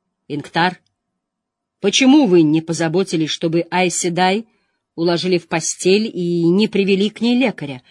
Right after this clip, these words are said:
«Успокойтесь, лорд Агельмар», сказала Морейн.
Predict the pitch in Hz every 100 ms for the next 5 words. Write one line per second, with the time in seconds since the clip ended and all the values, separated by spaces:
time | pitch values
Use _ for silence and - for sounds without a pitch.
0 | - - _ 208 - 233 - 208 190 170
1 | - 170 165 - - - _ 156 156 156
2 | 156 151 - - _ _ - - 151 151
3 | 147 147 151 143